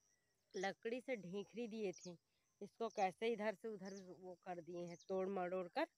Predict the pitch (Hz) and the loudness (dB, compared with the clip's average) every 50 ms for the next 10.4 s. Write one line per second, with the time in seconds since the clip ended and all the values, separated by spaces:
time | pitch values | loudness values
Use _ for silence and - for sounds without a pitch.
0 | - - - - _ _ _ _ _ _ _ - 202 190 202 208 190 233 285 330 | -20 -20 -20 -20 _ _ _ _ _ _ _ -14 -10 -6 -6 -4 -4 -4 -4 -4
1 | _ _ - - - _ _ _ _ _ _ _ _ _ _ _ - 175 165 196 | _ _ -20 -20 -20 _ _ _ _ _ _ _ _ _ _ _ -10 -4 0 2
2 | 202 196 180 175 196 190 180 156 151 165 170 160 _ _ _ _ _ _ _ _ | 2 2 2 2 2 2 2 0 -6 -14 -18 -18 _ _ _ _ _ _ _ _
3 | - - - - _ _ _ _ _ _ _ _ _ _ _ _ _ _ _ _ | -20 -20 -20 -20 _ _ _ _ _ _ _ _ _ _ _ _ _ _ _ _
4 | _ _ _ - - - - _ _ _ _ _ _ _ _ - - - _ - | _ _ _ -20 -18 -18 -20 _ _ _ _ _ _ _ _ -20 -20 -20 _ -20
5 | - _ _ _ _ - _ _ _ _ _ - 262 285 285 320 339 349 262 262 | -20 _ _ _ _ -20 _ _ _ _ _ 8 12 12 12 12 12 12 12 12
6 | 311 320 277 262 262 262 262 262 269 294 311 294 254 240 - 247 247 254 247 - | 8 8 8 10 10 12 12 12 12 12 10 10 10 8 8 6 6 6 4 2
7 | 262 262 254 247 240 233 240 233 220 226 226 233 247 262 294 311 311 285 294 240 | 2 4 4 6 6 6 4 4 2 2 4 4 6 6 6 4 4 4 4 2
8 | 202 - 196 240 294 294 - - 370 349 349 320 311 294 294 311 311 269 208 240 | 4 6 8 8 8 8 8 6 10 12 12 12 12 12 10 8 6 6 6 4
9 | 262 247 - - 262 269 285 240 - 294 277 - - 240 226 208 196 208 226 226 | 2 2 0 -6 -4 -4 -4 -2 -2 -4 -4 -2 2 2 4 4 4 2 0 -2
10 | - - 269 269 294 320 330 | -4 -6 -8 -6 -4 -4 -4